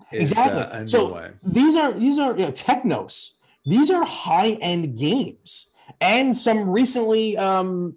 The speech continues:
Speaker 2: you know, uh, ones from Kickstarter, like Xenocrisis was a
Speaker 1: Ye-
Speaker 2: Kickstarter.
Speaker 1: Yeah.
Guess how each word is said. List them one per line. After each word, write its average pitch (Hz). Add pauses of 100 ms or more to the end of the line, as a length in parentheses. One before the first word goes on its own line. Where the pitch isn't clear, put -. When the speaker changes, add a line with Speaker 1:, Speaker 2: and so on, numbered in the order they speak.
(160)
Speaker 2:
you 190
know, 170 (120)
uh, 165
ones 175
from 175
Kickstarter, 139
like 127
Xenocrisis 135 (320)
was 147
a 151
Speaker 1:
Ye- -
Speaker 2:
Kickstarter. - (220)
Speaker 1:
Yeah. 139